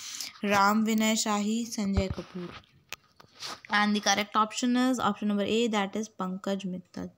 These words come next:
पंकज मित्तल को बनाया गया है new chief justice of common high courts of Jammu and Kashmir and Ladakh। Question number thirty-one, the fortieth Indian scientific expenditure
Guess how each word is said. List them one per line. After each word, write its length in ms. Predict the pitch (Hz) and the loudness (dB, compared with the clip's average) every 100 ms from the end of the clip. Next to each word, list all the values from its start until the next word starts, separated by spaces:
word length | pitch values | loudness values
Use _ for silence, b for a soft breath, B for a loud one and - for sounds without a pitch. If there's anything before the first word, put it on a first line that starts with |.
| B B B B | B B B B
पंकज 360 | 202 202 220 220 | -2 -2 0 0
मित्तल 420 | 214 196 208 196 | 0 -2 -6 -6
को 160 | 208 | -4
बनाया 420 | 202 190 180 185 190 | -4 -4 -6 -6 -6
गया 220 | 185 180 | -6 -8
है 340 | 185 202 262 269 269 B B B _ 190 | -6 -4 -4 -6 -14 B B B _ -2
new 200 | 208 226 | 2 2
chief 320 | 233 - 196 185 | 2 -2 -4 -6
justice 360 | - 190 - 240 | -6 -6 -6 -4
of 120 | 277 277 - | -4 -4 -4
common 260 | 202 202 | -2 0
high 260 | 208 196 190 - | -2 -4 -8 -6
courts 340 | 208 208 - - | -6 -6 -6 -2
of 180 | 277 381 - B B 208 | -2 -2 -10 B B -4
Jammu 340 | 214 202 220 | 0 0 0
and 120 | 262 | 0
Kashmir 580 | 262 277 - 285 370 294 | 0 -4 -4 -6 -4 -2
and 140 | 208 185 | -2 -4
Ladakh। 500 | 175 175 170 - _ _ _ _ _ _ _ _ _ 262 | -8 -10 -12 -16 _ _ _ _ _ _ _ _ _ 0
Question 420 | 269 285 302 294 | 0 0 2 2
number 280 | 247 240 254 - | 2 2 0 -2
thirty-one, 760 | 220 196 214 214 196 180 175 175 B B B B - | -6 -4 -4 -4 -2 -4 -6 -14 B B B B -10
the 300 | 196 220 214 196 B - - | -2 0 0 -4 B -10 0
fortieth 600 | 240 233 - 302 339 - - | 2 2 4 4 2 -2 -2
Indian 520 | 247 240 247 269 277 | 2 2 4 4 4
scientific 960 | 269 - 226 220 220 - 277 269 - 214 | 0 0 0 0 -2 -4 -4 -4 -4 -6
expenditure 1000 | - - - 240 240 254 220 - 185 202 | -6 -10 -4 0 2 2 0 -2 -4 -4